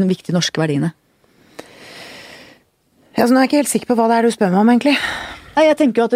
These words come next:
Speaker 1: noe av det vi ikke kan kompromisse på, er type likestilling,
Speaker 2: Mm.
Speaker 1: ytringsfrihet,
Speaker 2: Mm.
Speaker 1: si at dette er no go,
Speaker 2: Mm.
Speaker 1: der står vi fast,
Speaker 2: Mm.
Speaker 1: mens andre ting kan man diskutere, altså, hva slags mat man skal servere i fengsel, mener jeg må være helt greit,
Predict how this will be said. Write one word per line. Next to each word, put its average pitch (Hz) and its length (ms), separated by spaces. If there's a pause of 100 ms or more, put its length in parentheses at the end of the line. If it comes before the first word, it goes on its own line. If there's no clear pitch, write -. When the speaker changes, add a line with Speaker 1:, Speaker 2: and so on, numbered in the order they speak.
(140)
Speaker 1:
noe 226 140
av 202 60
det 208 120
vi 214 160
ikke 185 140
kan 185 100
kompromisse 196 360
på, 202 120
er 185 80
type 180 320
likestilling, 170 720
Speaker 2:
Mm. 170 120 (360)
Speaker 1:
ytringsfrihet, 160 800
Speaker 2:
Mm. 202 240 (140)
Speaker 1:
si - 120
at 190 80
dette 196 280
er 160 180 (120)
no 151 300
go, 175 320
Speaker 2:
Mm. 151 120
Speaker 1:
der 175 300 (240)
står - 300
vi 175 60
fast, - 400
Speaker 2:
Mm. 233 120
Speaker 1:
mens 214 200
andre 160 280
ting 240 200
kan 240 140
man 226 100
diskutere, 180 480
altså, 151 380 (480)
hva 170 100
slags 175 180
mat 143 280
man 156 100
skal 151 120
servere 151 220
i 165 40
fengsel, 151 400
mener 147 160
jeg 139 60
må 139 60
være 139 200 (120)
helt 139 260
greit, 135 240